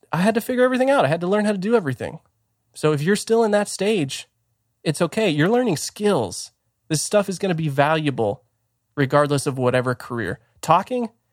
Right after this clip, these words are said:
man, speaking confidently is, is a huge skill. It's a, such a valuable skill. Can't underestimate that.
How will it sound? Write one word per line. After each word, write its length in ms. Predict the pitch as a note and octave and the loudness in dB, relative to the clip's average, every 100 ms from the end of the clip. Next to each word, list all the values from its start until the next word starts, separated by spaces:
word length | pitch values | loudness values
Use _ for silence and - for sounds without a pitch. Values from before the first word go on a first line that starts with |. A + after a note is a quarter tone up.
| _ - | _ -4
man, 360 | D#3+ A2+ F2+ - _ _ _ _ _ _ _ _ _ _ _ _ _ _ _ | -2 -2 -4 -12 _ _ _ _ _ _ _ _ _ _ _ _ _ _ _
speaking 340 | - A3+ A3 F3+ | -4 -2 2 0
confidently 560 | E3+ D#3+ D3 B2 B2+ | 4 2 2 -2 -2
is, 180 | A#2+ A#2 - | -4 -6 -6
is 140 | B2+ | -4
a 40 | |
huge 400 | A#2+ - E3+ D3 | -4 -6 -2 -2
skill. 380 | B2 - B2+ E2+ | -2 -4 -2 -2
It's 120 | - D#3 | -4 -6
a, 60 | |
such 600 | D3 - - - A3+ G3+ | -6 -8 -10 -2 0 2
a 60 | D#3 | 0
valuable 500 | C3 A#2 A2 A#2 F#2+ | 2 2 2 -4 -8
skill. 460 | - C#3 A2+ - _ _ _ _ _ _ _ _ _ - | -10 -8 -10 -10 _ _ _ _ _ _ _ _ _ -4
Can't 240 | F3 F3+ | 0 2
underestimate 720 | E3 D3 C3+ - A#2+ G#2+ - | 4 2 2 -2 -6 -6 -6
that. 260 | G#2 A#1 | -8 -8